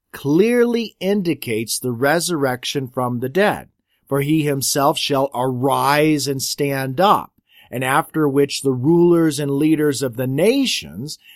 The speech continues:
they shall hope in him." Because this message will go out, for he is the Savior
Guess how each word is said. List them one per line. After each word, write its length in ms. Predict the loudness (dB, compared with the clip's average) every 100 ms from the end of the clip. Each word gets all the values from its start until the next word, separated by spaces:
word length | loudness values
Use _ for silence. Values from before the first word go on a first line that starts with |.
| _
they 280 | 0 2 2
shall 340 | 0 0 0
hope 380 | 0 -2 -4 -2
in 140 | -2 0
him." 360 | -2 -2 -6 -12 _ _ _
Because 300 | -6 -2 -2
this 220 | -2 -4 -4
message 480 | -4 -4 -4 -4
will 180 | -2 0
go 240 | 0 2 4
out, 300 | 4 2 -2
for 140 | -4
he 360 | -4 -6 0 2
is 200 | 2 2
the 180 | -2
Savior 800 | 0 -2 0 0 -2 -4 -4 -6